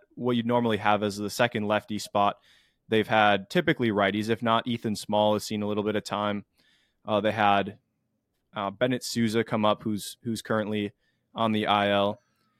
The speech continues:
Is that, that kind of that second spot for a lefty, do you think that's something that the Brewers have in either Justin Wilson or Aaron Ashby coming back from injury over the next few weeks?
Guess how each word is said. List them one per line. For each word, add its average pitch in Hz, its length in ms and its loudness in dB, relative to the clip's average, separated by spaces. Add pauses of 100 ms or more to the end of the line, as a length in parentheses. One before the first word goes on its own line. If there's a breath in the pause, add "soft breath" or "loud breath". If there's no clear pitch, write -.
(520)
Is 135 420 2 (160)
that, 143 320 2
that 156 200 0 (500)
kind 202 120 2
of 196 60 2
that 135 140 4
second 143 440 0
spot 117 360 2
for 117 160 0
a 104 40 2
lefty, 104 500 -2
do 120 100 -2
you 127 80 0
think 135 180 0
that's 123 200 0
something 123 480 0 (340 soft breath)
that 123 140 2
the 123 60 0
Brewers 113 360 2
have 113 380 4
in 117 100 -2
either 110 220 0
Justin 110 420 -4
Wilson 131 360 0
or 110 100 2
Aaron 107 220 2
Ashby 113 440 0
coming 117 280 -2
back 110 240 2
from 104 180 -6
injury 135 460 0 (400)
over 120 200 0
the 120 80 0
next 120 260 0
few 135 200 0
weeks? 131 380 -2